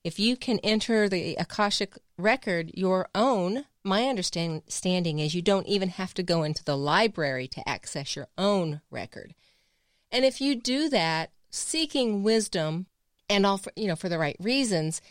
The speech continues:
that it's not all that difficult to do, to access your own record. Y-, you can also do past life regressions. I mean, to really get a hold of this and find out what you were like,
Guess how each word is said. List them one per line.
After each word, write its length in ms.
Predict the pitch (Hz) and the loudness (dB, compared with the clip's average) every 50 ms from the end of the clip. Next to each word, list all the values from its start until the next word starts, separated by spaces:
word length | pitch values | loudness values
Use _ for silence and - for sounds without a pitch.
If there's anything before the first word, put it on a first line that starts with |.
| - _ _ _ _ _ _ _ | -20 _ _ _ _ _ _ _
that 200 | 208 196 202 190 | 2 2 4 2
it's 180 | 202 196 - 226 | 0 -2 -2 -2
not 180 | 247 262 294 | 0 0 2
all 140 | 320 330 330 | 2 2 2
that 300 | 302 247 196 175 175 - | 2 2 0 0 -4 -6
difficult 880 | - 233 269 311 - - - - - - 156 147 143 - - - - - - _ _ _ _ | 0 0 0 0 0 -4 -8 -8 -8 -8 -6 -6 -8 -10 -10 -10 -12 -12 -12 _ _ _ _
to 300 | - - 208 190 180 170 | -6 -2 0 0 0 0
do, 420 | 151 - 294 359 240 - 58 - - _ _ _ _ _ _ - | 0 0 0 0 0 -2 -4 -8 -14 _ _ _ _ _ _ -2
to 140 | - 226 202 | 2 2 4
access 460 | 190 185 180 - - 170 147 - - | 4 2 0 -4 -4 -4 -4 -4 -2
your 120 | 147 165 | 0 2
own 180 | 202 214 196 160 | 4 4 4 2
record. 380 | 135 101 - - - - - - _ _ _ _ _ _ _ _ _ _ _ _ _ _ - | 0 -4 -6 -10 -12 -14 -16 -18 _ _ _ _ _ _ _ _ _ _ _ _ _ _ -14
Y-, 80 | 214 - | -10 -4
you 160 | 233 269 262 | -4 -2 0
can 120 | 311 285 | 2 2
also 340 | 277 269 269 262 - 277 254 | 2 2 2 2 0 0 0
do 260 | 233 247 240 240 226 | 2 2 2 2 0
past 360 | - - - 214 220 - - | -2 -2 -2 -2 -2 -2 -2
life 200 | - 208 202 - | -2 -2 -2 -2
regressions. 640 | - 185 175 - 185 196 226 233 - - 143 151 - - - 185 | -4 -6 -2 0 2 2 4 2 2 0 -2 -2 -4 -6 -4 0
I 20 | |
mean, 260 | 190 196 190 185 180 - | 2 2 2 2 0 0
to 260 | - 220 202 190 185 - - 175 - _ | 0 2 2 2 0 -4 -12 -16 -10 _
really 580 | 220 247 277 320 359 370 277 214 175 160 160 151 | -2 0 0 2 2 2 2 2 2 0 -2 -2
get 200 | - 185 180 165 | 0 0 0 2
a 220 | 165 156 156 151 - | 2 0 -2 -4 -8
hold 800 | - _ _ _ - - - 240 233 226 226 226 226 226 233 214 - - - | -12 _ _ _ -6 0 2 2 4 4 4 4 2 2 0 -2 -6 -4 -4
of 180 | 180 170 160 165 | -4 -4 -2 -2
this 320 | 175 160 160 165 - - | -2 0 0 0 -2 -2
and 160 | 180 170 160 | -2 -4 -4
find 380 | - - 185 185 185 185 180 180 | -2 0 2 2 2 2 2 2
out 220 | 170 165 156 - | 2 2 0 0
what 200 | 170 190 185 - | 0 0 0 0
you 120 | 175 180 170 | -2 -4 -4
were 140 | 165 160 | -2 -2
like, 400 | 165 202 220 226 202 185 - - | 0 2 2 4 2 0 -2 -6